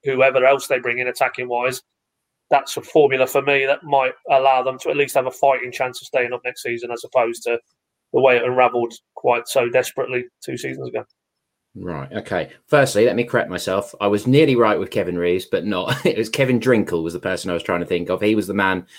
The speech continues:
Speaker 2: who was scoring all the goals in eighty-five, eighty-six. Uh, so third time lucky there. Um, but to answer your question about the clean sheets,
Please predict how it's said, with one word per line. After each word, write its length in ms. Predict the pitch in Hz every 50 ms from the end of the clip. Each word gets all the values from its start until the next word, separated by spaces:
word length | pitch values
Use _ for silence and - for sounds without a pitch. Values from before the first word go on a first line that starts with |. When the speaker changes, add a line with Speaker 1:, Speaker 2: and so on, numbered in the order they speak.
| - _ -
Speaker 2:
who 100 | 95 95
was 100 | 92 -
scoring 300 | - 101 95 95 95 95
all 80 | 90
the 60 | 87 87
goals 280 | 92 90 90 90 87
in 80 | 92 90
eighty-five, 440 | 90 87 73 78 - 95 90 87 87
eighty-six. 640 | 87 73 64 76 - - 87 87 - - - - - - - _ _
Uh, 240 | - 90 87 92 80
so 200 | - - 101 95
third 260 | 90 - 120 - -
time 180 | - 101 92 90
lucky 240 | 87 90 - - 82
there. 180 | 87 95 95 - - - - - -
Um, 200 | - 113 110 104
but 380 | 110 139 120 - - - _ -
to 160 | - 131 131
answer 200 | 135 120 110 127
your 100 | 120 -
question 260 | - 127 123 - 117
about 140 | 110 107 85
the 40 | -
clean 240 | - 131 117 110
sheets, 640 | 107 - - - 107 92 - - - - - - -